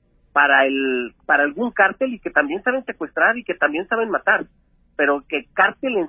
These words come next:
sí, un cártel en sí, en Veracruz ya no hay, sino han sido, son cédulas que se, que, que trabajaron con estas personas y ahorita cada quien anda trabajando por su lado.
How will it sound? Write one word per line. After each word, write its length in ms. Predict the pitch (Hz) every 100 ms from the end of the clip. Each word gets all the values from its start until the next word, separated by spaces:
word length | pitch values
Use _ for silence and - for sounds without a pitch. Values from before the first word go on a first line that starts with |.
| -
sí, 180 | 247 -
un 200 | 277 214
cártel 400 | 185 196 - 185
en 140 | 147
sí, 220 | - 247 - _ _
en 120 | 139
Veracruz 400 | 143 143 139 160 160
ya 80 | 151
no 100 | 127
hay, 160 | 120 -
sino 200 | 147 143
han 140 | 160 160
sido, 360 | 190 180 196 _ _ _
son 180 | 180 180 -
cédulas 480 | 202 233 240 254 - _ _ _ _ -
que 140 | 151
se, 160 | - 135
que, 300 | 151 147 -
que 120 | 151
trabajaron 580 | 147 143 131 208 233 208
con 160 | 185
estas 200 | 170 196 -
personas 440 | 165 196 202 247 _ _ _ -
y 40 |
ahorita 300 | 160 170 196
cada 240 | - 185 180
quien 320 | - 190 254 _ _ -
anda 220 | 143 151
trabajando 480 | 160 151 147 143 147
por 160 | 139 131
su 80 | 131
lado. 220 | 113